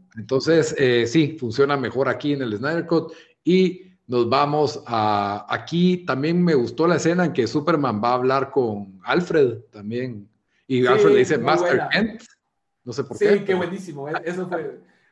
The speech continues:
Speaker 2: Pe-, pero te re-, eh, pero hace referencia a las cómics, porque, digamos, ellos tienen una relación así, mucho respeto mutuo en las cómics, digamos, eh, Ca-, Clark Kent respeta mucho a Alfred y viceversa, o sea, sí tienen muy,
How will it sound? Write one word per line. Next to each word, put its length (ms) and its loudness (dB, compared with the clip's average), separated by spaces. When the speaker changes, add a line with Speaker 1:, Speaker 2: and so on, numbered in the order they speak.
Speaker 2:
Pe-, 240 -2
pero 220 2
te 140 0
re-, 280 -4
eh, 100 -6
pero 160 -4
hace 140 -6
referencia 360 -6
a 40 -4
las 140 -8
cómics, 300 -10
porque, 240 -12
digamos, 260 -8
ellos 160 -12
tienen 180 -16
una 160 -16
relación 420 -16
así, 300 -18
mucho 320 -16
respeto 540 -18
mutuo 520 -16
en 80 -20
las 160 -20
cómics, 260 -20
digamos, 500 -20
eh, 240 -20
Ca-, 320 -14
Clark 240 -12
Kent 200 -10
respeta 420 -12
mucho 340 -12
a 60 -8
Alfred 500 -16
y 120 -18
viceversa, 420 -18
o 40 -20
sea, 140 -18
sí 160 -20
tienen 320 -16
muy, 280 -12